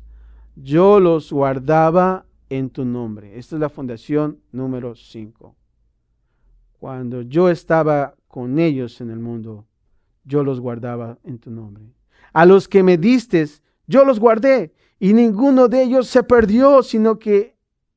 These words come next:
sino el hijo de perdición, para que la escritura se cumpliese".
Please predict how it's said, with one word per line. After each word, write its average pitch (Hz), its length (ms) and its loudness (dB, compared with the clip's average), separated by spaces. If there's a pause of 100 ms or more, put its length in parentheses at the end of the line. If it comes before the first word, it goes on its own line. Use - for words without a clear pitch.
sino 208 380 2
el 202 140 0
hijo 240 320 2
de 190 120 2
perdición, 143 840 -4 (880)
para 131 240 -8
que 139 160 -12
la 131 80 -8
escritura 170 920 -6
se - 340 -14
cumpliese". 117 760 -16